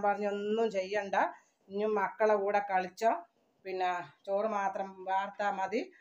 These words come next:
ഇന്നലെ മീനുകൾ കണ്ടില്ലേ, രാത്രി ഞാൻ തന്നെ പിന്നെ ആക്കി വെച്ച് കൊടുത്തത്. ഇങ്ങനെയല്ല നമ്മൾ മരുമോളെ അങ്ങനെ, ആ, കാണിക്കുവാനാ ഇത്.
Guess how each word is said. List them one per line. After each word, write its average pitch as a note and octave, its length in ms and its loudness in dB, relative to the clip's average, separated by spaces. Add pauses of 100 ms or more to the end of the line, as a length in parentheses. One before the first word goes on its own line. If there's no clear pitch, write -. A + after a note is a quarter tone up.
(200)
ഇന്നലെ G3+ 340 2
മീനുകൾ G#3+ 340 0
കണ്ടില്ലേ, G#3+ 340 4 (100)
രാത്രി G3 300 2
ഞാൻ G#3+ 180 0 (100)
തന്നെ A3+ 220 -2 (520)
പിന്നെ A#3+ 200 2
ആക്കി A#3+ 340 -2
വെച്ച് B3 240 -4
കൊടുത്തത്. C#4 380 2 (580)
ഇങ്ങനെയല്ല A#3+ 340 2 (160)
നമ്മൾ A3+ 180 2 (140)
മരുമോളെ G#3+ 460 0
അങ്ങനെ, G#3+ 200 0 (560)
ആ, E3 80 -10 (380)
കാണിക്കുവാനാ E3+ 440 -4 (120)
ഇത്. E3 140 -8